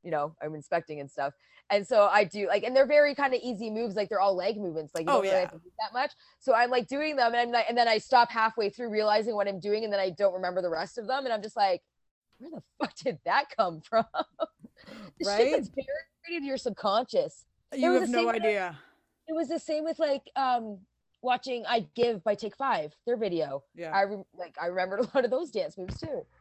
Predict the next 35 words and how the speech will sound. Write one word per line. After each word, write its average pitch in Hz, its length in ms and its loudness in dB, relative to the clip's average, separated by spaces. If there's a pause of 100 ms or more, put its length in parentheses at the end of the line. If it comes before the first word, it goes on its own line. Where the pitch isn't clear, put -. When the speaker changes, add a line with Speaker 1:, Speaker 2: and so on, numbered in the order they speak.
(100)
Speaker 2:
Yep. 196 300 -10 (440)
I 226 60 -14
Speaker 1:
Holy 254 80 -2
Speaker 2:
can 277 100 -4
still 294 260 2
Speaker 1:
shit. 294 60 -4
Speaker 2:
remember 285 400 2
the 247 120 -4
beginning 247 420 -2
of 220 100 -4
my 214 120 -4
tap 208 300 -2
dance 185 220 -4
from 180 160 -10
when 180 140 -6
I 180 80 -4
was, 175 160 -6
Speaker 1:
Oh. 190 60 -6
Speaker 2:
like, 175 100 -6
eight 185 160 -4
years 175 220 -6
old. 147 280 -6
So, 170 460 -4
yeah. 220 80 -4
Speaker 1:
Honestly, 269 640 -6 (360)
how 226 200 -4
much 233 220 -2
I 247 80 -4
enjoyed 202 640 -4
pop 175 260 -6
music 190 500 -4
and 190 140 -8
stuff 180 240 -8
like 180 260 -4
this 165 380 -6